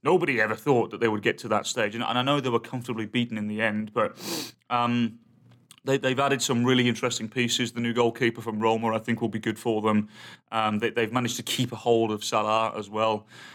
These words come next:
Um, I think Firmino again will, will be, will be, uh, um, you know, due another good season.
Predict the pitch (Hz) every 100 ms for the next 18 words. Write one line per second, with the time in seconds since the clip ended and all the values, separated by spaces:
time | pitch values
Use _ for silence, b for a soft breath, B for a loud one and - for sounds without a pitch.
0 | B - 107 107 107 107 - 110 - 101
1 | - 113 120 117 117 113 107 117 113 110
2 | 110 107 110 107 110 110 107 104 _ -
3 | 107 110 107 107 107 104 104 104 104 _
4 | - - - - 107 107 127 120 110 -
5 | 175 - - 147 131 131 110